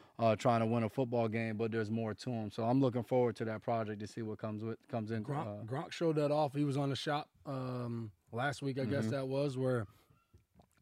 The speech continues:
Speaker 2: talk Patriots, talk football, talk retirement. So, uh, that was pretty cool, too, just to see Gronk in that atmosphere.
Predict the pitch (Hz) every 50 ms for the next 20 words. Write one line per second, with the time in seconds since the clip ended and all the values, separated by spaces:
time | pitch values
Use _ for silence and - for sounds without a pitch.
0 | - - 160 160 135 - - 135 151 147 123 - 147 143 143 127 - 143 143 135
1 | - - 156 147 131 139 139 135 131 - - 143 123 135 123 117 - 139 135 135
2 | 135 135 131 131 127 127 - - 131 127 123 113 104 - - - - - _ _
3 | _ - 139 127 123 123 139 147 151 147 131 - 151 147 139 131 113 - 139 131
4 | 123 - 151 135 117 120 139 120 120 107 - 139 123 113 131 135 135 123 113 131
5 | 127 123 120 - 127 131 120 127 127 113 - - 131 123 120 113 98